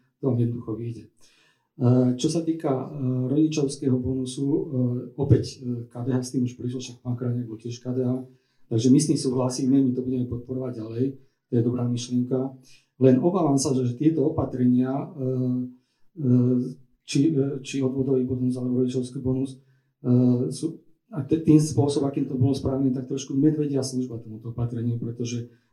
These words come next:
broja proti tomu mnohí. Opakujem, my sme dnes boli na diskusii, bolo tam šesť politických strán a skutočne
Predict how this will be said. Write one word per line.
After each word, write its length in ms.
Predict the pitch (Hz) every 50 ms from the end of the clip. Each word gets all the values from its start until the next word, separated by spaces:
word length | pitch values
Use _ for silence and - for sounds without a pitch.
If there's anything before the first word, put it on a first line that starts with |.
| - 135
broja 400 | 120 120 117 156 156 131 127 120
proti 320 | 123 120 117 127 127 123
tomu 160 | 123 120 120 113 113
mnohí. 480 | 117 120 120 120 131 131 135 139 135 - - _ _ _ _ _ _ _ -
Opakujem, 340 | 127 123 135 123 131 123 120
my 160 | 120 120 117
sme 220 | 113 123 120 123 127
dnes 140 | 123 120 120
boli 140 | 120 120 113
na 100 | 110 113
diskusii, 460 | 117 - - - 123 - - 120 117
bolo 180 | 120 117 117
tam 80 | 113 110
šesť 240 | - 123 110 - -
politických 460 | 123 120 123 127 123 - - 120 -
strán 480 | - - 123 123 123 127 127 - - - - - - _ _ -
a 100 | 120 117
skutočne 720 | 117 - 139 127 135 131 131 - - 135 127 123 123 -